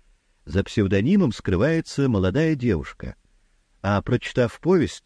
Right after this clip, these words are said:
совершенно укрепился в своём мнении. Несчастная любовь, поиски истины, монастырь, разочарование,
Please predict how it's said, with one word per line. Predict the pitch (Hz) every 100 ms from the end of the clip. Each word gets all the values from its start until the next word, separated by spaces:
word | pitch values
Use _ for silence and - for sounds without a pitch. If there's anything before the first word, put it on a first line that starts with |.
| _
совершенно | - 98 92 156 170 180
укрепился | - 185 - 101 90 - 92
в |
своём | - 85 90 87
мнении. | 82 80 76 76 - _ _ _ _ _ _
Несчастная | 95 101 - 160 - 98 80
любовь, | 78 90 127 - _ _ -
поиски | 117 147 117 -
истины, | 90 - 117 - - 117 117 - _
монастырь, | 78 71 69 - 92 120 127 - _
разочарование, | 85 82 85 - 76 71 101 143 135 127